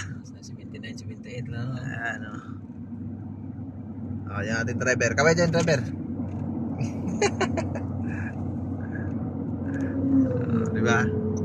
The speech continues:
Speaker 2: Uy! Big bike yun, ah. Eh, magkakaroon din tayo ng big bike soon. Pagsamahan niyo ako, mga boss, sa aking mga video.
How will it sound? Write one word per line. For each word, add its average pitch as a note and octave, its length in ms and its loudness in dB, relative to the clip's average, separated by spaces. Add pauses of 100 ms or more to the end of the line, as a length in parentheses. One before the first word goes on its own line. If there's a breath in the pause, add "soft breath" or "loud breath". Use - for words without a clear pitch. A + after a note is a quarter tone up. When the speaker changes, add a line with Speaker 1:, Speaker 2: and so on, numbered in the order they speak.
(360)
Speaker 2:
Uy! D3+ 240 10 (1900)
Big A#2 180 4
bike B2+ 240 6
yun, E3 300 8
ah. G2+ 100 4 (3000)
Eh, B2 80 4
magkakaroon C#3+ 480 6
din D3+ 140 6
tayo C#3+ 160 6
ng B2+ 100 4
big A#2 160 4
bike A#2+ 200 4 (680)
soon. B2 420 2 (680)
Pagsamahan C3 560 8
niyo C3 100 4
ako, B2+ 220 4
mga B2 180 4
boss, A#2+ 220 2
sa A#2+ 160 6
aking A#2+ 340 0
mga A#2 220 4
video. A2+ 320 0